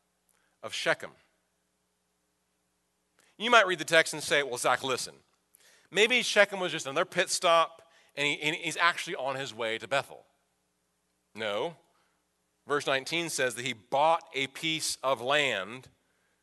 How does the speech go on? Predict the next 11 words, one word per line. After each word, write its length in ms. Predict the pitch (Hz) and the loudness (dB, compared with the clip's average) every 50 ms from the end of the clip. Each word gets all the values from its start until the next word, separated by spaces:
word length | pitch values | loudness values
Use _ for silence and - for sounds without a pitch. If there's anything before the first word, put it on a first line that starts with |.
| _ _ _ _ _ _ _ _ | _ _ _ _ _ _ _ _
there 240 | - 120 123 127 123 | -2 2 2 2 2
for 200 | - - 120 113 | 0 0 -2 -2
a 40 | 107 | -2
hundred 200 | 117 123 123 117 | -2 -2 -4 -6
pieces 320 | - 120 117 - 113 101 | -6 -8 -10 -10 -10 -10
of 100 | 107 95 | -8 -6
money. 320 | 110 117 101 82 76 78 _ _ _ _ _ _ _ _ _ _ _ _ _ _ _ _ _ _ _ _ _ _ _ _ _ _ _ _ _ _ _ _ _ _ _ _ _ _ _ - | -4 -4 -6 -6 -8 -16 _ _ _ _ _ _ _ _ _ _ _ _ _ _ _ _ _ _ _ _ _ _ _ _ _ _ _ _ _ _ _ _ _ _ _ _ _ _ _ -6
Jacob 360 | - 147 165 170 175 165 123 | 0 0 0 2 0 -2 -4
is 120 | 127 113 113 | -4 -8 -8
moving 440 | 120 139 156 156 127 127 117 107 | -6 -4 -4 -2 -2 -4 -4 -4
in. 280 | 117 131 139 123 98 | -4 -2 -2 -2 -2